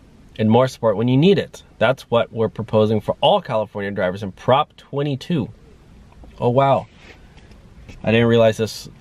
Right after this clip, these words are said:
email was a whole campaign for us to vote on your proposition. That's what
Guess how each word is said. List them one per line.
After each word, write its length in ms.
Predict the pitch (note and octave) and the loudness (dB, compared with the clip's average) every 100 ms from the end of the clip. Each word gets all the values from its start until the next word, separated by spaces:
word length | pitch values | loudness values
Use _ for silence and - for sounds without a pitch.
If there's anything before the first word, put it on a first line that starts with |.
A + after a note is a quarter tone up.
| - | -2
email 300 | A#2 A#2 G2+ | 2 2 2
was 140 | G2 | 0
a 60 | G2 | 0
whole 200 | G#2+ G#2 | 0 0
campaign 480 | G#2+ G2+ G#2 G#2 | 0 -2 0 0
for 160 | F#2 F#2+ | 0 -2
us 160 | E2+ - | -2 -4
to 100 | F#2 | -4
vote 280 | F#2 F2 - - | 0 -2 -4 -14
on 160 | - F2+ | -8 -4
your 240 | D2+ C#2+ | -4 -6
proposition. 680 | - G2 - - F2 - A#1 - - - - - - - - - - - - - - - - | -6 -8 -8 -8 -10 -10 -12 -14 -20 -20 -20 -20 -20 -20 -20 -20 -20 -20 -20 -20 -20 -20 -6
That's 260 | - C#3+ - | -2 -2 -2
what 260 | E3 D3 | -2 -2